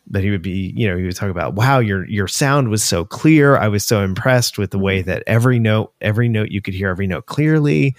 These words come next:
Speaker 2: Aw.
Speaker 1: You know, so it was kinda cool to have
Speaker 2: That's
Speaker 1: him there.
Speaker 2: really
Speaker 1: And,
Speaker 2: nice.
Speaker 1: and he jumped in, which is
Speaker 2: Mm-hmm.
Speaker 1: rare.
Speaker 2: That is rare, but I like that. I, yeah, I like that. That's, that makes me feel good when I'm engaging enough to have that person, like, just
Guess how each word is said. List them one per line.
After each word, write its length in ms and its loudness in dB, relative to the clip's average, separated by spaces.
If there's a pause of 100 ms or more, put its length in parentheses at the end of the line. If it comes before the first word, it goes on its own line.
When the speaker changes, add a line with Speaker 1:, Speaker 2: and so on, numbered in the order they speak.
(140)
Speaker 2:
Aw. 460 -4
Speaker 1:
You 100 0
know, 140 0
so 100 -2
it 40 2
was 100 -2
kinda 200 -2
cool 200 0
to 80 2
have 180 0
Speaker 2:
That's 160 -4
Speaker 1:
him 60 0
there. 100 2
Speaker 2:
really 140 2
Speaker 1:
And, 320 2
Speaker 2:
nice. 200 -6
Speaker 1:
and 80 -10
he 200 4
jumped 340 0
in, 300 -10
which 180 -2
is 140 0
Speaker 2:
Mm-hmm. 360 -8
Speaker 1:
rare. 300 2 (460)
Speaker 2:
That 180 2
is 180 0
rare, 440 -4
but 100 -2
I 80 2
like 280 -2
that. 260 -6 (100)
I, 240 -4
yeah, 260 -6 (160)
I 140 -6
like 260 -4
that. 280 -8
That's, 260 -4 (280)
that 100 -2
makes 180 0
me 60 -2
feel 180 0
good 160 -2
when 140 -2
I'm 100 -4
engaging 480 -4
enough 380 -4
to 120 -4
have 280 0
that 220 -2
person, 420 -6
like, 340 -10
just 340 -10